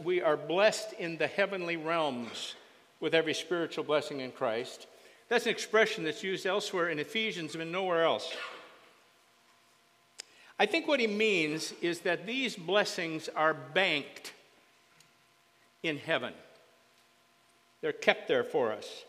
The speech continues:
in the safekeeping of God. It's not that you don't get them till you go to heaven. It's that they operate from there.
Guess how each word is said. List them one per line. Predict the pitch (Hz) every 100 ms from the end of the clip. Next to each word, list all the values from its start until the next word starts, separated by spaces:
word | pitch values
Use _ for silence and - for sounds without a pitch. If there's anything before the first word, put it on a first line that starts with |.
| - _ -
in | 165
the |
safekeeping | 151 202 180 - 196 185 170
of | 143 143
God. | 160 131 107 - - - - - _ _ - - _
It's | 180 180
not | 208 269 285
that | 226 -
you |
don't | 208 202 196 151
get | 190 220 208
them | 156
till | - 180
you | 165
go | 151 226 220
to | 135
heaven. | 127 104 131 165 - - - _ _ _ _
It's | 185 185
that | 202 196 190
they | 190 185 -
operate | - - 190 160 151 -
from | - 143
there. | 139 131 110